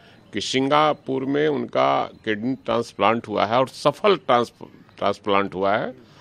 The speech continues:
और हम लोग काफ़ी खुश हैं और उनके दीर्घायु होने का हम लोग कामना करते हैं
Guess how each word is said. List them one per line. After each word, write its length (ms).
और 220
हम 280
लोग 240
काफ़ी 340
खुश 460
हैं 300
और 380
उनके 720
दीर्घायु 600
होने 300
का 380
हम 160
लोग 180
कामना 260
करते 360
हैं 200